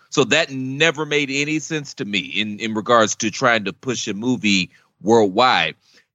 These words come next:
And number one, I don't think Shang-Chi was ever for us. I think they, I think this was Disney's attempt to kinda dive into the Asian market, because you put an Asian dude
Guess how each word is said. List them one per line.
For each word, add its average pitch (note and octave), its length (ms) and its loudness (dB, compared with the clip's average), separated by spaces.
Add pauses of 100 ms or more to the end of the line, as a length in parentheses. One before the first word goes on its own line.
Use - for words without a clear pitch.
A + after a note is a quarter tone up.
(160)
And B2 400 0
number C3 200 -6
one, C#3 240 0
I A2 180 2
don't B2+ 180 -8
think A#2+ 180 -4
Shang-Chi C3 400 -4
was G2+ 160 -6
ever F#2 400 -2
for A2 380 0
us. A2+ 400 2
I F#2+ 100 2
think - 300 -4
they, G#2+ 200 -2 (240)
I F2+ 100 2
think G#2+ 260 -2
this G#2+ 220 -6
was F#2+ 180 -2
Disney's G2 420 -4
attempt F#2+ 380 -4
to G2 100 -4
kinda F#2+ 460 2 (640)
dive A#2 340 2
into A#2 220 -6
the F#2 140 -4
Asian A2 340 -2
market, A#2+ 360 -2 (240)
because G#2+ 280 -2
you A#2+ 80 -4
put A#2+ 180 -2
an G2 100 -2
Asian A2 460 0
dude A#2 420 0